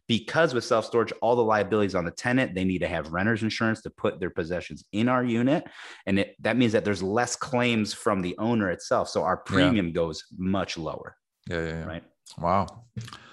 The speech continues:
Speaker 1: So those are
Speaker 2: Wow.
Speaker 1: the two largest ones that we'll do
Speaker 2: Yeah.
Speaker 1: immediately. And then
Speaker 2: Yeah.
Speaker 1: the last one is always looking at labor. How can we use technology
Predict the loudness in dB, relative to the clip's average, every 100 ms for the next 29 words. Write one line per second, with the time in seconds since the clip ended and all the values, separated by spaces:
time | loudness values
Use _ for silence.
0 | -18 -2 4 4 8 8 8 6 4 6
1 | 4 4 2 2 4 4 4 4 2 4
2 | 2 0 0 -2 -4 -6 -10 _ -2 2
3 | 4 4 4 2 0 0 -2 0 4 4
4 | 2 0 0 0 0 -2 -4 -4 -4 -8
5 | -12 -4 -2 0 2 2 2 0 0 0
6 | 0 0 -2 0 -2 -4 -6 -8